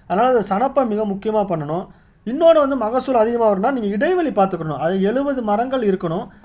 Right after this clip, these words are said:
இருபத்தஞ்சுக்கு இருபத்தஞ்சு அடி வந்து ஒரு ஸ்பேசிங் இருக்கணும். அப்படி இருக்கும்போது நல்லா அதுக்கு தேவையான காற்று, வெளிச்சம், ஊட்டச்சத்துக்கள் எல்லாமே எடுத்துட்டு பயிர் வந்து அதிகமான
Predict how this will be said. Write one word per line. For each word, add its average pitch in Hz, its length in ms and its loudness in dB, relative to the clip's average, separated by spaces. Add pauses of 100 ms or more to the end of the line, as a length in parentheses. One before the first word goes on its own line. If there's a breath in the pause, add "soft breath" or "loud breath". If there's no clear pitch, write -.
(140 loud breath)
இருபத்தஞ்சுக்கு 247 580 -6
இருபத்தஞ்சு 214 540 -2
அடி 190 200 -2
வந்து 220 400 -4
ஒரு 185 320 -2 (120)
ஸ்பேசிங் 220 300 -2
இருக்கணும். 151 260 -4
அப்படி 185 220 -2
இருக்கும்போது 233 580 -2 (340 loud breath)
நல்லா 254 320 0
அதுக்கு 226 240 0
தேவையான 233 560 -2
காற்று, 208 800 -2
வெளிச்சம், 220 680 -2 (380 soft breath)
ஊட்டச்சத்துக்கள் 220 680 -4
எல்லாமே 240 480 4
எடுத்துட்டு 214 480 -4
பயிர் 262 400 0
வந்து 233 240 -4
அதிகமான 269 680 0